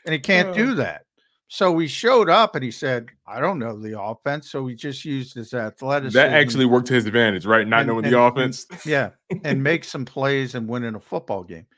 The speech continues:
Speaker 1: And then they didn't change the offense for him. You know, they should have built, uh, an R P O-based offense to take advantage of what he does well.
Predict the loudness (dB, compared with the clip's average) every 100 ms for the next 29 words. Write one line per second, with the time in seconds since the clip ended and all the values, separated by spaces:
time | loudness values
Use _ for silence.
0 | _ _ _ _ -6 -4 -2 -2 -4 -8
1 | -16 _ -8 -6 -8 -8 -6 -6 -8 -6
2 | -4 -4 -6 -10 -10 -16 -18 -18 -18 -18
3 | -10 -8 -8 -10 _ _ -12 -10 -8 -8
4 | -4 -2 -2 -4 -8 -8 -8 -12 _ _
5 | _ _ _ _ -14 -8 -4 -4 -6 -8
6 | -2 -2 -2 -2 -4 -2 0 0 -2 -8
7 | -10 -16 -10 -10 -10 -10 -8 -8 -10 -12
8 | -14 -12 -12 -12 -10 -10 -12 -14 -12 -10
9 | -10